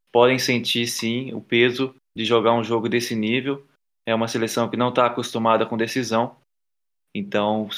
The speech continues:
é, nesse quesito, eu acho que a Itália tá um pouco mais preparada.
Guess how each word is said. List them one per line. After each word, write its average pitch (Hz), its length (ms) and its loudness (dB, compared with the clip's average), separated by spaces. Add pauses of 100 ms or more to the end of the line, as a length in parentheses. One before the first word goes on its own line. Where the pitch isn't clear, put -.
(280)
é, 104 500 2
nesse 117 400 -4
quesito, 113 460 0
eu 117 60 4
acho 110 160 2
que - 80 0
a 117 40 4
Itália 113 340 0
tá 117 100 -2
um 110 60 -4
pouco 117 260 -6
mais 110 180 0
preparada. 113 560 -2